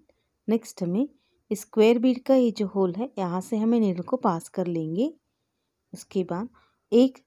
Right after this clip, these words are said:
सबसे स्मॉल साइज का सिल्वर बीड,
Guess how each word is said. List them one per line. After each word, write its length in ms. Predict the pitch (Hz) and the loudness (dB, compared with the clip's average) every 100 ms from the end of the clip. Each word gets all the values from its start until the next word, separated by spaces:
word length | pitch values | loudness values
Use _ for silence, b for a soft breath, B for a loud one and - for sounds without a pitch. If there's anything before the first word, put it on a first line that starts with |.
| _ _ _ | _ _ _
सबसे 300 | 214 - 233 | -8 -4 -4
स्मॉल 360 | 233 208 190 202 | -4 -2 0 0
साइज 320 | 202 214 202 | -2 -4 -6
का 160 | - 262 | -4 -6
सिल्वर 480 | 247 202 180 175 170 | -2 -2 0 -2 -2
बीड, 260 | 185 277 | -2 -2